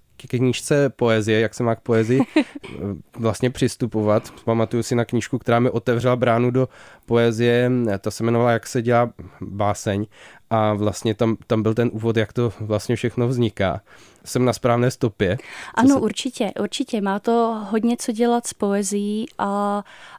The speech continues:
Speaker 2: ale, a, ty šamanské metafory jsou vlastně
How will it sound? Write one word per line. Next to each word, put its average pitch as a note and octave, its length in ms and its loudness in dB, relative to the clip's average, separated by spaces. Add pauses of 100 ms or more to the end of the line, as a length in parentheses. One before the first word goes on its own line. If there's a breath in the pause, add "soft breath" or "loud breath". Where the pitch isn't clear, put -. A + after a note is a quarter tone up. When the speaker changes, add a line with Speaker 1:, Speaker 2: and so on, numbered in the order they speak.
Speaker 2:
ale, G#3 340 2 (100)
a, G3+ 320 0 (100)
ty A#3+ 120 0
šamanské A3 640 0
metafory F3 540 -2
jsou F#3 340 -4
vlastně A#3 640 -2